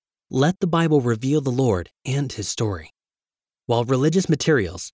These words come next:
if they accurately present the scriptures, can be beneficial in helping us to organize, process, and apply doctrines,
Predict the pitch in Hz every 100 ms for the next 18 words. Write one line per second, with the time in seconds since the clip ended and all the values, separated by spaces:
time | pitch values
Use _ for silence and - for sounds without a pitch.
0 | _ 113 - 117 123 139 160 135 139 -
1 | 113 120 113 - 156 147 - 82 - _
2 | - 135 160 170 143 151 - 139 135 135
3 | 120 104 139 127 123 - 117 107 127 131
4 | 127 131 131 - _ - 151 139 98 82
5 | - _ - 110 101 151 147 113 120 143
6 | - 82 80